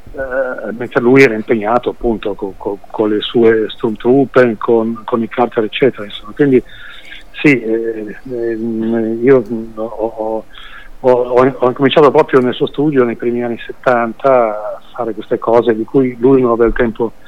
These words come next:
di, di occuparsi. Cattivic, eh, per, personaggio suo, che poi ho, ho continuato a,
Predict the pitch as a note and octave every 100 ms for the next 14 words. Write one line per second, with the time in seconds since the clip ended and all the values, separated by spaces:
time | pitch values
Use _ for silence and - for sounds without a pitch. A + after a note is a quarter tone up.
0 | - - - - - - - A#2+ A#2 -
1 | A2+ A2 F#2 - G2+ A#2 - C#3+ C3+ A#2+
2 | - A#2+ A#2 A2+ A2 G#2+ G#2 - - -
3 | - G#2+ A2 A2+ - A2+ A#2+ A2+ A2+ A#2+
4 | - C#3 F#3+ D3 G2 G2 B2+ A2 G#2+ -
5 | - - - - C3 C3 - A#2+ G#2 A#2+
6 | B2 A#2 - A#2 A2+ A2 A#2 A#2